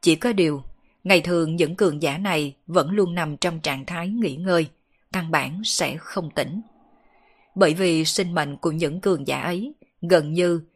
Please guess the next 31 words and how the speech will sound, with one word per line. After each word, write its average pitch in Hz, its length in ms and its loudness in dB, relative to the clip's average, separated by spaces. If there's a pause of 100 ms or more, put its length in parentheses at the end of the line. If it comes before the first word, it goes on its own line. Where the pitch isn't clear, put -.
đã 165 180 2
đi 185 160 4
đến 180 380 2
tận 139 280 2
cùng. 135 280 2 (760)
Mỗi 190 140 6
một 185 240 2
lần 160 240 2
thức 277 240 -2
tỉnh 175 280 -2 (220)
lại 165 220 2
phải 147 260 -2
tiêu 185 220 2
hao 170 300 -2
nguyên 165 280 2
khí 185 420 -2 (100)
to 170 160 -2
lớn, 170 320 0 (540)
thậm 156 220 0
chí 196 380 2 (280)
có 185 160 2
những 196 320 0
người 165 320 2 (280)
chỉ 170 120 6
còn 165 240 -2
lại 143 260 -2
một 156 260 0
cơ 180 160 0
hội 160 200 -2
cuối 196 520 0
để 165 260 2